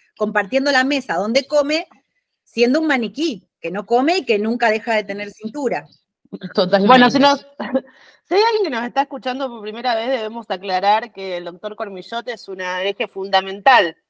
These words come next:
Speaker 3: de la Primera Ola. Se lo menciona mucho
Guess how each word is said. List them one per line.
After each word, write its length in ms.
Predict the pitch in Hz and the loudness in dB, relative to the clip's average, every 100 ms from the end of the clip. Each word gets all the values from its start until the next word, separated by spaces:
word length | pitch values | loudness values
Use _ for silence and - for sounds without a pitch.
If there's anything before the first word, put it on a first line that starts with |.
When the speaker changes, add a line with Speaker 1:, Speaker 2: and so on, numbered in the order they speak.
| _ | _
Speaker 3:
de 640 | 180 170 165 160 156 156 156 | -8 -6 -6 -8 -8 -8 -6
la 100 | 165 | -8
Primera 420 | 175 175 185 185 | -8 -6 0 2
Ola. 360 | 220 247 294 339 _ _ _ _ _ _ | 2 4 2 2 _ _ _ _ _ _
Se 180 | - | -6
lo 140 | 214 220 | -2 -2
menciona 680 | 220 220 196 311 339 339 302 | -4 -8 -4 0 2 2 0
mucho 760 | 311 370 285 - 240 247 311 | 0 -2 -2 -4 0 2 2